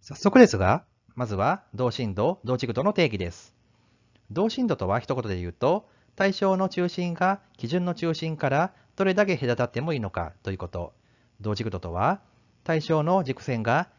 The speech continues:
基準の軸線に対してどれだけ隔たってもいいのかということです。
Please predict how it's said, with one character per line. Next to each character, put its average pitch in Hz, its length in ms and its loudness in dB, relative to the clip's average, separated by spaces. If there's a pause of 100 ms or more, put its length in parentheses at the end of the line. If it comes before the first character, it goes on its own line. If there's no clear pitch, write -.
基 120 120 -10
準 123 160 0
の 123 100 -2
軸 107 240 -6
線 175 220 -2
に 170 80 -6
対 170 180 2
し - 80 -10
て 190 380 -2
ど 165 80 2
れ 175 80 4
だ 165 100 0
け 175 160 0
隔 165 220 2
た 165 80 2
っ 160 40 -2
て 175 120 -2
も 190 100 0
い 170 60 -2
い - 20 -2
の 131 80 -2
か 95 260 0 (300)
と 92 80 -6
い 110 80 0
う 156 60 -2
こ 151 100 -2
と 127 80 -2
で 95 140 -2
す。 - 240 -16